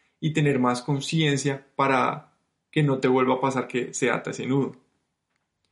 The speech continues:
Resulta que la fina-,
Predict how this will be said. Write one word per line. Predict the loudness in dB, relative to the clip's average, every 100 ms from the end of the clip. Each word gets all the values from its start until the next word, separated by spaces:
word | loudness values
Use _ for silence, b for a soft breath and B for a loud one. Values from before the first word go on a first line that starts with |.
| _ _ _ _ _ _ _ _ _ _ _
Resulta | -2 0 2 2
que | 2 2 2
la | 0
fina-, | 0 2 2